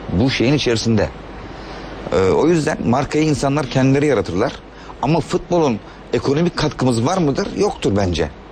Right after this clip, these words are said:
Yani yorumcunun katkısı yoktur futbolun ekonomik katkısına. Niye olsun ki? Yani futbol getirir zaten. Şimdi Kayserispor örneğini vereyim size. Kayserispor takımı lig lideri oldu, otuz bin kişi geldi maça. Futbol iyi oldukça da seyirci de gelir.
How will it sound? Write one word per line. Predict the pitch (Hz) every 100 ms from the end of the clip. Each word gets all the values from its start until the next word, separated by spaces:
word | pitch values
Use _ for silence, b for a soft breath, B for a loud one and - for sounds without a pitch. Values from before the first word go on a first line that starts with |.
| - - - -
Yani | 95 117 90 95
yorumcunun | 113 131 135 147
katkısı | 143 - -
yoktur | 196 196 156
futbolun | - 117 98
ekonomik | 95 95 90
katkısına. | 95 - - 78 - - - - - - B B B B - 95
Niye | 110
olsun | 147 156 185
ki? | 117
Yani | 87
futbol | 165 - 170 95
getirir | 85 82
zaten. | 76 80 80 - B B
Şimdi | 131
Kayserispor | 175 180 - 143 - 104
örneğini | 87 85 82
vereyim | 80 80 78
size. | - 71 - B B B
Kayserispor | - 180 175 156 123 - 101
takımı | - 101 101
lig | 135 165
lideri | 143 120
oldu, | 117 123 123
otuz | 147 - 156
bin | 151
kişi | 107
geldi | 98 80
maça. | 78 - 73 - - - - - - - - - -
Futbol | - - 127 127
iyi | 143
oldukça | 180 170 165 127
da | 185
seyirci | 190 202 170
de | 175
gelir. | 113 80 -